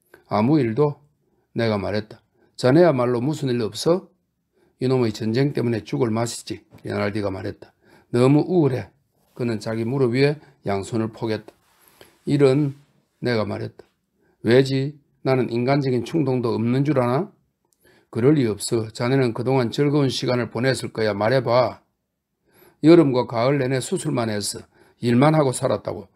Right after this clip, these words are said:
혼자 일을 도맡아 한 셈이야. 힘든 일은 다 내 차지였으니까." "세상에. 베이비, 나는 지금 유능한 외과 의사가 다 됐어." "그거 잘 됐군." 머릿속이 텅 비었어. 그래, 맹세코.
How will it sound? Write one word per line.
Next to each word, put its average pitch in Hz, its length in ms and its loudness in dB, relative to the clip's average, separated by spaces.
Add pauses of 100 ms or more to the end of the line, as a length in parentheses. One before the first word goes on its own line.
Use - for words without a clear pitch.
(260)
혼자 160 360 6
일을 127 280 0
도맡아 127 380 -4
한 117 120 -6
셈이야. 104 440 -6 (280)
힘든 143 380 4
일은 123 200 0
다 113 180 -2
내 117 260 -2
차지였으니까." 113 840 -6 (300)
"세상에. 98 600 -2 (420)
베이비, 110 520 4 (300)
나는 135 260 4
지금 123 240 0
유능한 127 520 0
외과 113 280 -4
의사가 131 400 -2
다 98 160 -4
됐어." 117 340 -4 (880)
"그거 127 260 2
잘 104 240 -6
됐군." 127 540 -4 (840)
머릿속이 139 520 4
텅 127 240 -6
비었어. 120 520 -2
그래, 117 280 -4 (120)
맹세코. 143 580 0